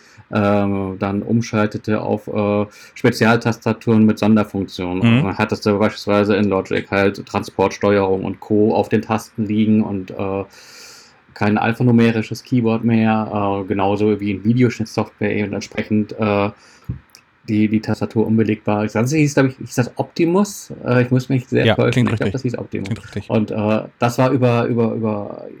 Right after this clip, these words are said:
Speaker 1: Jahre hinweg irgendwie der Hype. Ich kann mich auch dran erinnern, dass wir da viele, viele News irgendwie zu produziert haben und alle haben immer gewartet, wann wird das Ding mal Wirklichkeit.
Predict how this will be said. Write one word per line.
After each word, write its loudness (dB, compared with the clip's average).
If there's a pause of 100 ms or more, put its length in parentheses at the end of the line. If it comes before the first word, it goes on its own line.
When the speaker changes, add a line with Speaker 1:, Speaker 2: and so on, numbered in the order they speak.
(100)
Speaker 1:
Jahre 4
hinweg 2
irgendwie 0
der 0
Hype. 0
Ich -8
kann 0
mich 4
auch -2
dran -4
erinnern, 0
dass -6
wir -2
da 0
viele, 0
viele 2
News 2
irgendwie -4
zu -4
produziert -4
haben 0
und 0
alle 0
haben 0
immer -2
gewartet, -2
wann -2
wird -4
das -6
Ding -2
mal 0
Wirklichkeit. -2